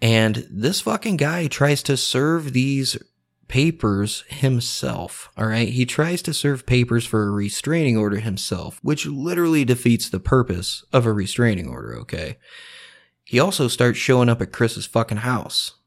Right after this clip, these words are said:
just hanging out outside, driving by real slow, smiling at him and shit, starts following him, and even starts following him while he's taking his kids to school.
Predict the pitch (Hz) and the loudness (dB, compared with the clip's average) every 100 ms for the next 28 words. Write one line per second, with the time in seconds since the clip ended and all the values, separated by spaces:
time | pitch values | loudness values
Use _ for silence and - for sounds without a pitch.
0 | _ _ _ - 104 - 120 107 107 104 | _ _ _ -12 -10 -6 -2 0 0 -2
1 | 101 101 - - 143 139 139 139 117 92 | -4 -4 -6 -2 0 2 0 0 -4 -2
2 | 104 95 110 113 107 110 110 - 104 104 | -6 0 2 2 2 0 -2 -2 0 0
3 | 104 107 - - 117 117 120 117 117 113 | 0 -4 -8 -4 -2 0 0 2 2 0
4 | 113 113 113 - 117 120 - - 85 - | 0 0 -2 -2 -2 -2 -4 -8 -8 -10
5 | - 110 120 127 131 135 135 - _ 113 | -2 2 4 2 2 0 -4 -6 _ 2
6 | 131 151 135 - 123 - 135 143 135 123 | 4 2 2 2 0 2 2 4 4 4
7 | 123 120 131 127 123 131 123 120 110 - | 4 4 2 0 0 0 2 2 0 -2
8 | 101 92 - 76 - 113 101 - - | -4 -4 -6 -6 -2 0 0 -2 -14